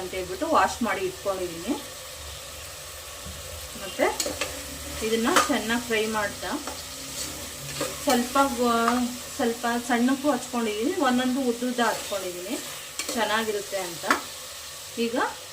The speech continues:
ಧನಿಯಾ ಪುಡಿ ಎರಡು ಸ್ಪೂನ್ ತೊಗೊಂಡಿದ್ದೀನಿ, ಗರಂ ಮಸಾಲ ಒಂದು ಸ್ಪೂನು, ಖಾರದ ಪುಡಿ ಎರಡು, ಒಂದು ಸ್ಪೂನ್ ತೊಗೊಂಡಿದ್ದೀನಿ, ಹಸಿಮೆಣ್ಸಿನ್ಕಾಯಿ ಬೇರೆ ಸ್ವಲ್ಪ ಹಾಕಿದೆಯಲ್ಲ ಅದಕ್ಕೆ. ಈಗ ಎಲ್ಲ ಇದೆಲ್ಲ ಹಾಕ್ಕೊಳ್ಳೋಣ.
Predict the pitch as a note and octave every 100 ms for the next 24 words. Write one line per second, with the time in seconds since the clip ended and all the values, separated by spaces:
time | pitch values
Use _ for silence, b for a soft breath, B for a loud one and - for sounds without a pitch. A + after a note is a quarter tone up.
0 | - - - - A3+ A3+ B3 B3 B3 A#3+
1 | C4 A#3 G#3+ - A#3+ A#3 A3+ A3 B3 C#4
2 | G#3+ G#3+ A3 - A3 G#3 G3+ - A#3+ D#4
3 | - A3 A3 - G#3+ C4 - - - -
4 | - - - - A3+ G#3+ - - A3+ A#3
5 | A#3+ - A#3 A3+ G3 F#3 F3+ F#3 D4 B3
6 | - B3 A#3+ B3 A3+ A3 G#3 G3+ G3 G3+
7 | A3+ F#3+ F#3+ F#3+ - - F#3 F3 A#3 G4
8 | - - - - - G3 G3+ G#4 - C#4
9 | A#4+ - - - - A3+ F#4 D#4 G#3+ A3+
10 | G#3+ G3+ G3 G3+ F#3 G3+ F#3 F3